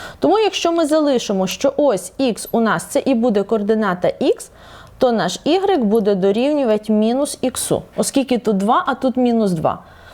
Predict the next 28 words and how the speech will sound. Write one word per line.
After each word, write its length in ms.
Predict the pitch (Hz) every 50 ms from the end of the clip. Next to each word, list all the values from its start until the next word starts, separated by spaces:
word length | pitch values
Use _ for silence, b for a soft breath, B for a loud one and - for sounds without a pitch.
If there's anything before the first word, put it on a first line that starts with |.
| B B
Тобто 240 | - 202 - 233
це 120 | 220 - 262
можуть 280 | 277 294 269 285 277
бути 240 | 240 277 277 294 294
різні 400 | 285 302 302 294 208 220 196 180
числа, 400 | 180 - 262 - 403 - - - -
але 180 | - 226 233 226
вони 220 | 208 226 254 277
будуть 280 | 277 233 247 214 220 -
мати 320 | 233 240 269 320 320 349
протилежний 960 | 262 - 233 240 254 285 285 285 262 220 208 196 196 208 226 220 - 220 214 214
знак, 280 | 185 185 185 - - - -
щоб 220 | - - 233 214
в 140 | 208 208 202
результаті 640 | 196 202 185 202 202 202 - 247 302 349 339 -
ось 340 | - - 196 233 - - - - - - - - - -
у 100 | 151 170
нас 280 | 190 196 220 208 - B B B B B B B
вийшло 280 | 190 233 247 - 226 208
це 160 | - 185 190
співставлення. 720 | - - - 185 - - - 127 101 - 87 85 - - B B B B B B B B
А 100 | - 247
далі 280 | 240 370 480 508 480 392
ми 100 | 359 330
можемо 420 | 330 339 359 370 359 370 320 311 302
з 60 | 269
вами 360 | 285 311 320 311 302 294 - -
розглянути 840 | 247 311 320 269 294 285 285 269 240 214 202 175 170 175 - 156